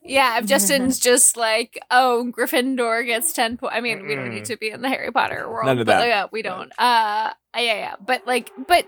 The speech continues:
Speaker 1: like, essentially, I'm trying to say, like, uh, not that it counts directly to, to your well-being, but Justin gives you a, Justin gives you a rainbow.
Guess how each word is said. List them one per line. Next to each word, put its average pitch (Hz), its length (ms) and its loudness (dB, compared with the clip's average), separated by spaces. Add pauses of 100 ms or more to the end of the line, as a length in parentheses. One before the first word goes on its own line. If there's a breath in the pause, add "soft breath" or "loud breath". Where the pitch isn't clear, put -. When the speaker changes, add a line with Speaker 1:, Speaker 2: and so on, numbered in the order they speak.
(120)
Speaker 1:
like, 277 240 4
essentially, 277 720 2
I'm 247 120 2
trying 269 180 2
to 269 80 -2
say, 247 220 0
like, 233 160 -6 (320)
uh, 196 500 0 (340 soft breath)
not 254 280 0
that 233 120 -4
it - 140 -6
counts 226 420 -2
directly 208 600 -6
to, 214 260 -6 (200)
to 247 100 -6
your 208 240 -4
well-being, 202 680 -4 (640 loud breath)
but 233 180 -6
Justin 233 360 -4
gives 220 280 -4
you 220 160 -6
a, 220 380 -8 (300)
Justin - 280 0
gives 320 220 -4
you 339 140 2
a 269 80 4
rainbow. 233 600 -2